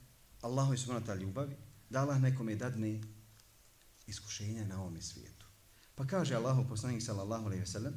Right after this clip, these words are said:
veličina iskušenja, odnosno nagrade, je shodna iskušenju. Ako Allah subhanahu wa ta'ala zavoli nekoga, neko, neki narod, Allah im da-, dadne stalna iskušenja, pa ko bude zadovoljan i zaslužit će zadovoljstvo,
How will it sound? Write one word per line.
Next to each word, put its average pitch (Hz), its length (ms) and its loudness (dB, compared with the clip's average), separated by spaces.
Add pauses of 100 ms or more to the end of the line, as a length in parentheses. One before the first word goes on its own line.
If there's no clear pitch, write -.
(880)
veličina 127 540 0 (560)
iskušenja, 131 680 0 (100)
odnosno 110 340 -4
nagrade, 127 440 -2
je 117 240 -8
shodna 110 320 -4
iskušenju. 87 520 -4 (1000)
Ako 175 240 2
Allah 160 220 6
subhanahu 135 440 0
wa 107 60 -6
ta'ala 127 260 2
zavoli 123 360 2
nekoga, 104 500 -2
neko, 123 440 -4
neki 120 260 -4
narod, 101 420 -2 (760)
Allah 120 240 -4
im 104 100 0
da-, 113 140 0
dadne 107 340 0
stalna 107 320 -2
iskušenja, 127 460 -2 (340)
pa 147 160 -6
ko 117 80 -6
bude 110 240 -4
zadovoljan 104 720 -4 (600)
i 117 120 -6
zaslužit 95 360 -6
će 92 60 -8
zadovoljstvo, 92 600 -8